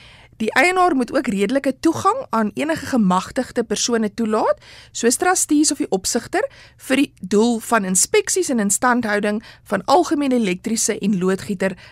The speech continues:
installasies. Die eienaar of die lid kan ook nie die eenheid gebruik op enige wyse wat 'n oorlas verander in die skema kan veroorsaak nie. So jy moet maar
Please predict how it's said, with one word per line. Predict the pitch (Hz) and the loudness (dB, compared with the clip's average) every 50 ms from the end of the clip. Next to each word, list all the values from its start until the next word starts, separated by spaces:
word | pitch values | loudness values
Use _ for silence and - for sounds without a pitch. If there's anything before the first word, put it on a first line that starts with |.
| - _ _ | -20 _ _
installasies. | 196 190 190 190 - - 185 - 160 151 143 127 - - - - - - - - - - _ _ - - _ _ | -2 0 0 0 2 2 0 0 0 -2 -2 -2 -2 -4 -4 -4 -6 -6 -4 -6 -6 -8 _ _ -20 -20 _ _
Die | - 220 233 - - - | -2 -2 -2 0 0 0
eienaar | 339 359 359 370 339 302 240 330 494 480 | 2 2 0 0 0 2 2 2 2 0
of | 277 - | 0 -2
die | - 208 185 | -4 -6 -6
lid | 175 175 - - - - | -4 -2 -2 -2 -2 -2
kan | - - 269 214 - | -2 -2 -2 -2 0
ook | 262 339 339 | -4 -4 -2
nie | - 415 427 | 0 -2 -2
die | 440 - 277 | 0 -2 -2
eenheid | 269 269 262 262 | 0 0 0 -2
gebruik | - - 240 185 - 202 190 185 190 196 - - - - - _ | -2 -6 -4 -2 0 0 2 2 0 -2 -4 -10 -20 -20 -20 _
op | - 233 - - | -4 -4 -4 2
enige | - 381 381 403 392 - 359 226 | 2 4 4 4 2 0 0 0
wyse | 190 190 170 - - - 214 | 0 0 0 0 0 0 0
wat | 196 202 - | -2 0 -2
'n | 226 - _ | -2 -4 _
oorlas | _ 262 339 349 311 240 220 185 175 180 - - - | _ 4 6 6 6 2 0 -2 -4 -4 -4 -4 -4
verander | - - - - 196 208 202 185 | -6 -4 -2 0 0 2 0 0
in | 180 196 | 0 -2
die | 190 | 0
skema | - - - - 208 214 208 185 | -2 -4 0 0 0 0 0 -2
kan | 185 - 185 180 180 | -4 -4 -4 -4 -4
veroorsaak | - - - 180 165 160 - - - - - _ - | -6 -2 0 0 0 0 0 -4 -4 -6 -10 _ -16
nie. | - - - _ _ _ - - - - - - - - - | -18 -18 -20 _ _ _ -20 -20 -20 -20 -20 -20 -20 -20 -10
So | - - 226 | -8 -4 -2
jy | 220 226 226 220 | 0 2 2 2
moet | 226 226 233 - | 2 0 0 0
maar | 214 214 208 208 202 - | 0 2 2 2 0 -2